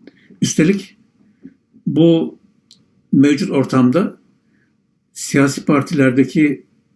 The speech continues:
çeşitlilik de arttı, muhalefetteki çeşitlilik de arttı. Ve hemen hemen tümünün dediğimiz gibi erken seçimi seslendirdikleri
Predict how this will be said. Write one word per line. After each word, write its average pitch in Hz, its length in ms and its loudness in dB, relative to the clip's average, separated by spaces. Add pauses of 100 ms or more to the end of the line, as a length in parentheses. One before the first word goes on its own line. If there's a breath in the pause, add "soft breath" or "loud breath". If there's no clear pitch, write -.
(500)
çeşitlilik 147 580 -4
de - 60 0
arttı, 117 380 -2
muhalefetteki 120 640 0
çeşitlilik - 540 -8
de 131 80 -2
arttı. 160 460 -6 (1000 soft breath)
Ve 160 340 0 (600)
hemen 160 240 0
hemen 151 240 0
tümünün 147 440 2
dediğimiz 127 380 0
gibi 151 280 -6 (720)
erken 139 320 0
seçimi 139 580 -2 (100)
seslendirdikleri 123 1080 -2